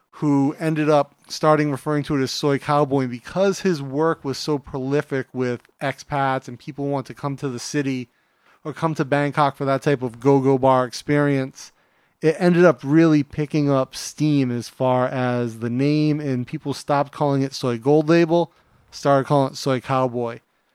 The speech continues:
Now, like many an expat that we know, um, T G, uh, Edwards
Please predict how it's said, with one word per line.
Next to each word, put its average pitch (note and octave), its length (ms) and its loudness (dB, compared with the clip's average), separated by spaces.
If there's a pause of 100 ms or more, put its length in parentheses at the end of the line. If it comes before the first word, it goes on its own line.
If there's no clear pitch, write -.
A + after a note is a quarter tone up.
(380)
Now, D3+ 400 2
like F3+ 260 4
many F#3+ 360 4
an E3+ 80 4
expat D3+ 560 0
that C3+ 260 0
we C3+ 160 0
know, B2+ 540 0 (680)
um, C3 600 0
T D#3+ 200 -2
G, C#3+ 380 0
uh, C3+ 180 0
Edwards C#3 600 0